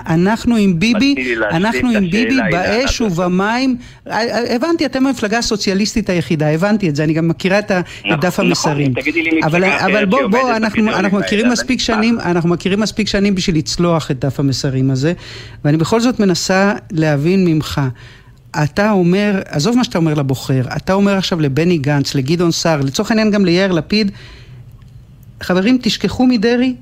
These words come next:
Speaker 2: הוא נשאר עם ביבי, גם אם זה אומר ללכת לאופוזיציה או לסבב שישי של בחירות?"
Speaker 1: חד משמעית, כן. יש ברית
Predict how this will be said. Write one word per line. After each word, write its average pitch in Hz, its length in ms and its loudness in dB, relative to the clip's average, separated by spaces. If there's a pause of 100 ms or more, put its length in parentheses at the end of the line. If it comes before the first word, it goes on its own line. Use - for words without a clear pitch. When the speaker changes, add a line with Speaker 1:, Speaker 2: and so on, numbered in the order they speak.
(200)
Speaker 2:
הוא 208 140 2
נשאר 233 380 0
עם 214 140 2
ביבי, 226 420 0 (220)
גם 214 260 2
אם 247 140 4
זה 202 120 0
אומר 202 300 2
ללכת 202 340 0
לאופוזיציה 190 600 0
או - 140 -2
לסבב 190 440 0
שישי 185 360 -2
של 185 140 -2
בחירות?" 190 540 -2 (1000)
Speaker 1:
חד 143 240 0
משמעית, 120 640 0 (300)
כן. 90 260 -2
יש 113 340 -2
ברית 110 380 0